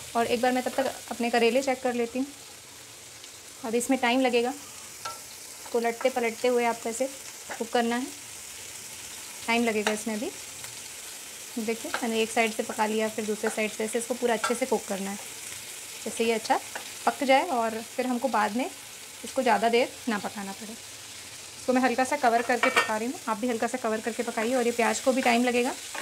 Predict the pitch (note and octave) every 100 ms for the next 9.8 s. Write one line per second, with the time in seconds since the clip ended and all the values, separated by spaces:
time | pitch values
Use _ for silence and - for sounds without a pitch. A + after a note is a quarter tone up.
0 | - - - B3 C4 C4+ A#3 A#3 A3+ A3
1 | A#3 G#3+ G#3+ G#3 C4+ - - - - -
2 | - - - - - - - - - -
3 | - - - - - - - - - -
4 | - C4+ C4 C#4+ C#4+ D4+ C#4+ C4+ C4+ D4
5 | D4+ - A3+ A3 - C4 C4+ B3+ C4+ C4
6 | A#3 G#3+ A#3 B3+ A#3+ A#3+ A#3+ C#4+ - -
7 | - A#3+ A#3 B3 B3 A#3 A3+ B3 A#3 A#3
8 | A3 A3+ A#3+ A#3 B3 B3 A3 A3 A#3 A#3
9 | A3+ - - - - - A3+ G#3